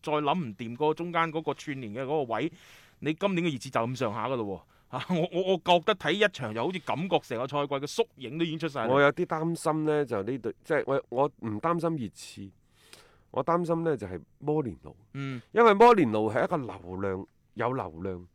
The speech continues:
Speaker 1: 嗯。
Speaker 2: 有話題嘅教練，
Speaker 1: 係。
Speaker 2: 有人氣嘅教練，
Speaker 1: 嗯。
Speaker 2: 我真係唔想佢咁快耷落去。
Speaker 1: 嗯。
Speaker 2: 但係而家睇嚟呢，似乎你喺場邊睇到有啲心痛，面容比較憔悴啊，滿頭白髮啊，
Speaker 1: 嗯。
Speaker 2: 有啲過於早衰。
Speaker 1: 係，啲，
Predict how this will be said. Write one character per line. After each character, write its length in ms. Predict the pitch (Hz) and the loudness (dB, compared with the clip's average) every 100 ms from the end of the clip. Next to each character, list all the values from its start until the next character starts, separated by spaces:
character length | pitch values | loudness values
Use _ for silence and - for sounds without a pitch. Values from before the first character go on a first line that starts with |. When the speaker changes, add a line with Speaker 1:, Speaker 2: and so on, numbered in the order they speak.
| - | -14
Speaker 1:
嗯。 260 | 120 98 107 | -12 -8 -2
Speaker 2:
有 120 | 123 | 0
話 280 | 123 101 156 | 2 2 0
題 80 | 113 78 78 | -2 -12 -12
嘅 140 | 90 - _ _ | -12 -14 _ _
教 220 | 123 113 | 0 0
練， 220 | 117 92 | -2 -4
Speaker 1:
係。 260 | 78 127 123 - _ | -4 -4 -4 -10 _
Speaker 2:
有 180 | - 131 | -2 2
人 220 | 135 85 | 2 -2
氣 60 | 95 117 110 | -4 -2 -2
嘅 60 | |
教 220 | 101 98 98 | -4 -6 -6
練， 140 | 90 76 110 | -10 -14 -16
Speaker 1:
嗯。 120 | 95 - | -16 -10
Speaker 2:
我 160 | - 170 | -2 2
真 160 | 202 | 2
係 40 | 131 | 2
唔 80 | 87 | -4
想 140 | 113 | -4
佢 120 | 147 | -2
咁 180 | 113 104 | -4 -6
快 180 | 98 98 | -8 -8
耷 140 | - | -8
落 280 | 107 - - | -10 -12 -16
去。 80 | 87 82 - | -20 -18 -10
Speaker 1:
嗯。 80 | 101 | -2
Speaker 2:
但 100 | 143 | 0
係 60 | |
而 40 | 123 | 2
家 100 | 156 | 2
睇 200 | - 180 | 4 4
嚟 140 | 160 | 4
呢， 140 | 117 165 | 4 2
似 300 | - 123 147 | -2 -4 -4
乎 300 | 113 95 - - - - - _ | -4 -10 -10 -14 -16 -20 -20 _
你 100 | 131 | 0
喺 120 | 185 | 0
場 260 | 214 113 104 | 0 -4 -2
邊 140 | 165 | -2
睇 140 | 165 151 | 0 2
到 80 | 160 | 2
有 60 | |
啲 100 | 143 | 0
心 380 | 151 - 143 143 | -2 -4 -4 -4
痛， 220 | 135 107 90 | -6 -8 -6
面 180 | 139 135 | -4 0
容 180 | 113 95 | -2 -2
比 120 | 160 | 0
較 140 | 165 | -2
憔 560 | 123 - - 95 80 85 | -2 -12 -16 -14 -12 -14
悴 360 | - 95 113 120 | -8 -6 -4 -6
啊， 120 | 113 | -8
滿 200 | 95 117 | -8 -8
頭 240 | 117 90 80 | -8 -12 -10
白 180 | - 104 - - | -4 -4 -6 -4
髮 280 | 113 95 92 | -4 -4 -8
啊， 180 | 101 104 | -10 -10
Speaker 1:
嗯。 240 | 107 101 95 | -10 -8 -8
Speaker 2:
有 120 | - 127 | -4 -2
啲 80 | |
過 220 | 156 123 123 | 0 0 0
於 160 | 139 - - - - - | -2 -6 -18 -20 -20 -10
早 280 | - 101 123 | -6 -6 -6
衰。 300 | 143 143 135 | -2 0 0
Speaker 1:
係， 280 | - 135 143 | -4 -8 -4
啲， 180 | 190 | -4